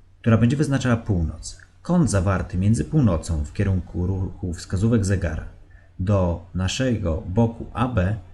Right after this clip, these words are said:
będziemy nazywali azymutem boku A B, czyli azymut A B. Ta długość to będzie delta Y A B, natomiast długość równoległa do osi X to długość delta X A B oznaczająca przyrost współrzędnych.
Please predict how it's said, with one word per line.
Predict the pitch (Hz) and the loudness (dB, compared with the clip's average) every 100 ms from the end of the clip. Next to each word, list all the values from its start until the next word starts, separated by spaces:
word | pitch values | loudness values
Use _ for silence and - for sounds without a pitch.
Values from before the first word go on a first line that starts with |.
| - - | -20 -6
będziemy | 95 131 160 | -2 2 2
nazywali | 151 131 127 127 120 113 | 2 0 0 2 2 0
azymutem | 107 101 101 107 135 - 120 113 - - - - _ - | -2 0 2 2 0 0 2 2 0 -14 -20 -20 _ -20
boku | - 110 104 - 95 - | -4 0 0 0 -4 -4
A | 120 117 | -2 -2
B, | - - - - - | -2 -8 -14 -20 -20
czyli | - 135 117 107 - - - | -8 0 2 2 -2 -20 -8
azymut | 127 123 110 95 - | -4 2 2 0 -4
A | 90 | -6
B. | 85 80 - - - _ - - _ - - _ _ _ _ _ _ - - _ _ | -6 -10 -18 -20 -20 _ -20 -20 _ -20 -20 _ _ _ _ _ _ -20 -20 _ _
Ta | 160 | -2
długość | 156 117 95 104 - | 2 2 4 0 0
to | 104 | 2
będzie | 107 92 95 90 | 2 2 0 2
delta | 113 135 147 | 2 2 2
Y | 104 92 80 | 2 0 -2
A | 85 | -4
B, | 82 95 120 - - - _ - | -2 -2 -4 -10 -20 -20 _ -14
natomiast | 98 110 101 92 | -4 0 0 0
długość | 120 139 85 85 - | -2 0 -2 -2 -2
równoległa | 107 143 170 - | 0 2 2 2
do | 104 | 2
osi | 92 - - 127 | 0 -2 -4 -6
X | - - - | -6 -14 -4
to | 101 95 | -2 0
długość | 95 117 107 101 - - | 0 0 2 0 0 -6
delta | 101 131 127 | -4 -2 0
X | 117 90 - | 0 0 -2
A | |
B | 85 90 | -2 0
oznaczająca | 92 95 107 101 95 | -2 -2 -2 -2 -4
przyrost | - 92 87 | -6 -6 -6
współrzędnych. | - 85 - - | -6 -4 -6 -10